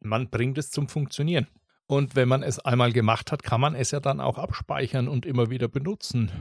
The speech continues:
Insofern ist das jetzt Meckern auf hohem Niveau. Aber mit Ardour ging's viel einfacher. Ja,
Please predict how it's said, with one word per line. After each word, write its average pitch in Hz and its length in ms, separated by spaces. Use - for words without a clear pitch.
Insofern 117 720
ist - 240
das 113 160
jetzt 107 240
Meckern 110 380
auf - 280
hohem 117 220
Niveau. 110 400
Aber 107 440
mit 110 220
Ardour 98 460
ging's 110 320
viel 117 220
einfacher. 101 560
Ja, 117 180